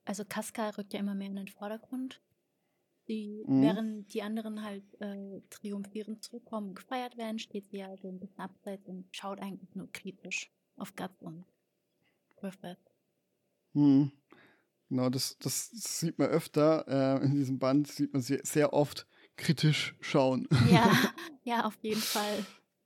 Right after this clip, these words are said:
Speaker 1: Äh,
Speaker 2: Ja, da merkt man, okay,
Speaker 1: Ja.
Speaker 2: sie ist nicht so begeistert von
Speaker 1: Mhm.
Speaker 2: Guts und seiner Art.
Speaker 1: Ich muss ganz kurz, ähm, reinwerfen. Ich finde es absolut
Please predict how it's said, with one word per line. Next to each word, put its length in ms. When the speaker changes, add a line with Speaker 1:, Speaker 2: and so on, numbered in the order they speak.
Speaker 1:
Äh, 160
Speaker 2:
Ja, 280
da 160
merkt 300
man, 220
okay, 380
Speaker 1:
Ja. 60
Speaker 2:
sie 260
ist 400
nicht 240
so 600
begeistert 500
von 120
Speaker 1:
Mhm. 40
Speaker 2:
Guts 460
und 180
seiner 560
Art. 380
Speaker 1:
Ich 140
muss 240
ganz 360
kurz, 460
ähm, 500
reinwerfen. 840
Ich 120
finde 200
es 180
absolut 480